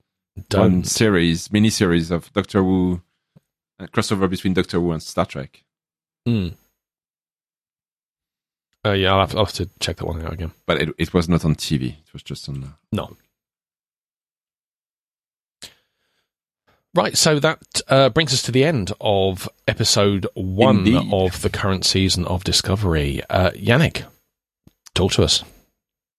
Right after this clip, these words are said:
Speaker 1: Well, I thought, uh, it was a, a good episode. I liked the end of it a lot more than the rest of it. Um,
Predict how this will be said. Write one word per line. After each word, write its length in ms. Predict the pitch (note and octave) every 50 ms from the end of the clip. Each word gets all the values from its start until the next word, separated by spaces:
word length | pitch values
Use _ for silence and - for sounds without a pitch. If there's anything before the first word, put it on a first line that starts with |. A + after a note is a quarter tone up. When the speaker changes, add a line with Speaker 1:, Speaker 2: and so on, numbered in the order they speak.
| _ _ _ _ -
Speaker 1:
Well, 520 | G#3 A#3 F#3 C#3+ C#3 D3+ F3+ G#3+ G#3 - - D3+
I 200 | E3 D#3 D3+ D3+
thought, 840 | - - - - - G3+ F#3+ F#3+ F#3 F3 F3+ - - - - - F3 _ -
uh, 60 | D3
it 160 | C3+ B2+ B2 C3+
was 200 | C3+ A#2 A2+ B2+
a, 200 | A#2+ A2+ G#2+ -
a 120 | A#2 B2 A#2 A2+ _ _
good 320 | G#2+ B2 C#3 C3 B2 B2 - -
episode. 680 | C3 C3 - B2+ G#2 F#2+ G#2+ G#2 G#2+ A#2 C#3 C#3+ A#2+ - - -
I 320 | A2+ A2+ A2+ A2+ A2 - -
liked 460 | A2+ A2 A2+ B2 B2 B2+ B2 - - _ _ -
the 140 | G#2+ G#2 -
end 180 | B2 D3 E3+ C#3
of 120 | G#2+ F#2 F#2
it 240 | F2+ - - - A#2
a 100 | G#2 G2
lot 340 | F#2 F#2+ A2 A2 - -
more 260 | A2+ G#2+ G2 G2 G2 G2
than 360 | F#2+ F#2 F2+ F#2 F#2 F#2 F2+
the 140 | F2+ F2+ F2
rest 400 | F2+ G#2 A#2+ G#2+ - - - A2
of 120 | F#2+ F2
it. 440 | E2+ F#2 C#3+ - - - - - _ _ -
Um, 600 | G#2 G2+ F#2 F2 F2 F2 F2 F2+ F2+ F2 F2 F2